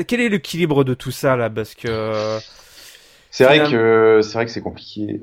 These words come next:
Speaker 2: Euh,
Speaker 1: On a Ronda
Speaker 2: c'est
Speaker 1: Rousey et Nia Jax, qui sont, euh, l'attraction numéro uno et, euh, la championne.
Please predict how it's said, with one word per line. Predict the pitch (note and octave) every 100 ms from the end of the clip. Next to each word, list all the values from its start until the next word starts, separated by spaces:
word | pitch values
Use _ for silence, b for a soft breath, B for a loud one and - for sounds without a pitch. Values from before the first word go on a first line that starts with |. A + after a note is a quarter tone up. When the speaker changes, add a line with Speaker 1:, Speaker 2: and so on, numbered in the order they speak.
| -
Speaker 2:
Euh, | G2 F#2+ F#2+ G2+ G#2 G#2
Speaker 1:
On |
a | F3+
Ronda | F#3 F#3
Speaker 2:
c'est | F#3+
Speaker 1:
Rousey | F#3+ F3 - G#3 G3+
et |
Nia | F3+ F3 E3
Jax, | C#3+ G3+ A3+ -
qui | E3
sont, | - F3+ E3+
euh, | D#3+ D3 C#3+
l'attraction | C#3+ E3 - F3 - F3+
numéro | E3 D#3+ D#3 D3 D#3 _ -
uno | G3 F3+ F3 C#3 - -
et, | C#3+ D#3 D#3 -
euh, | B2+
la | C3
championne. | - D3+ C3 - F3 A3 G#3+